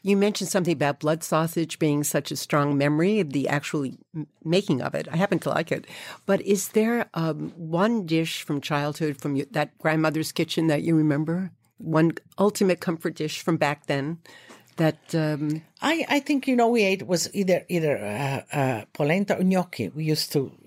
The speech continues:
Speaker 2: loved to make, grandma would make gnocchi, and us kids would love gnocchi because we would help. Any dough, I think kids love to get their hands into it and work it. So gnocchi on Sunday,
Speaker 1: <laughs>
Speaker 2: uh, we would make the potato gnocchi and roll it.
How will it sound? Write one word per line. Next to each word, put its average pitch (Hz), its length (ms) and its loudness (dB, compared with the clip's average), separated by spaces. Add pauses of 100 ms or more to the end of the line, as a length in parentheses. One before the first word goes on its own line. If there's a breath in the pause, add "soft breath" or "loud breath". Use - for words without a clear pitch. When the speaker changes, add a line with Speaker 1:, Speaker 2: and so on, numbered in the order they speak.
(120)
Speaker 2:
loved 156 400 0
to - 100 -8
make, 151 320 -4
grandma 156 360 0
would 131 180 -10
make 143 220 -6
gnocchi, 156 360 0
and 131 140 4
us 170 220 2
kids 151 340 -2
would 127 240 -8
love 139 360 2 (160)
gnocchi 131 500 0 (380 loud breath)
because 190 280 -2
we 214 60 0
would 190 140 0
help. 156 240 -4
Any 294 240 0
dough, 160 420 2
I 156 140 -2
think 151 280 -6
kids 160 300 -2
love 156 220 2
to - 80 -12
get 143 200 -4
their 131 120 0
hands 131 360 -2
into 131 360 0
it 123 120 0
and 123 220 2
work 147 280 2
it. 123 100 -6 (340 loud breath)
So 202 460 2
gnocchi 185 720 0 (480 soft breath)
on 156 200 0
Sunday, 185 640 0 (120)
Speaker 1:
<laughs> - 120 -16
Speaker 2:
uh, 151 760 0
we 165 160 0
would 170 180 0
make 156 220 0
the 190 80 -2
potato 180 400 -2
gnocchi 156 380 -2
and 151 220 -2
roll 160 260 6
it. 147 220 2